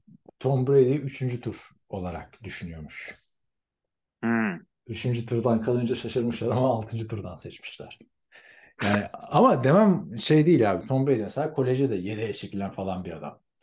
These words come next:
Speaker 1: Tony Romo zaten küçük okul. Eastern Illinois. Jimmy Garoppolo'nun okulu.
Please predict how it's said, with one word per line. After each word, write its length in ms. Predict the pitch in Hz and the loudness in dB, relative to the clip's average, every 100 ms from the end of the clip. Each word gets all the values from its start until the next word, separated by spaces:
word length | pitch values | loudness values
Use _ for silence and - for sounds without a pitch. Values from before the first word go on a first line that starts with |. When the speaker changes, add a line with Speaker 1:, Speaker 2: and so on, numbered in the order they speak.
| _ _ _ _ _ _ - | _ _ _ _ _ _ -2
Speaker 1:
Tony 220 | 135 135 | 0 4
Romo 260 | 120 120 135 | 4 4 4
zaten 400 | 127 117 143 - | 4 4 0 0
küçük 320 | 151 - 131 | -6 -4 -2
okul. 240 | - 98 - | -2 -6 -8
Eastern 360 | 135 110 - 104 | -4 -4 -4 -10
Illinois. 460 | 117 104 95 87 - _ _ _ _ _ _ _ - | -8 -8 -8 -10 -14 _ _ _ _ _ _ _ -8
Jimmy 200 | 101 95 | -6 -4
Garoppolo'nun 560 | 92 92 95 85 82 | -8 -10 -8 -8 -8
okulu. 400 | 76 - 78 - | -12 -10 -12 -12